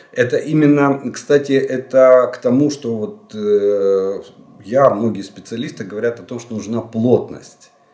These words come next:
Эффективность противоракетной и противовоздушной обороны страны зависит от плотности средств поражения, э, воздушных целей.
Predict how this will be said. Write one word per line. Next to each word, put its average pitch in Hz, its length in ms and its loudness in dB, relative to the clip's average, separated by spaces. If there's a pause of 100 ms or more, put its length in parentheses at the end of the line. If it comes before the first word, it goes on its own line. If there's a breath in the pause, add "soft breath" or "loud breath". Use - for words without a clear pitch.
(260 soft breath)
Эффективность 123 1040 -2
противоракетной 110 760 -2
и 98 40 -14
противовоздушной 98 720 -12
обороны 95 340 -8
страны 147 380 -4
зависит 110 600 -4
от - 280 -6
плотности 120 840 0 (800 soft breath)
средств 135 500 0
поражения, 107 960 0
э, 98 280 -10
воздушных 98 640 -10
целей. - 380 -16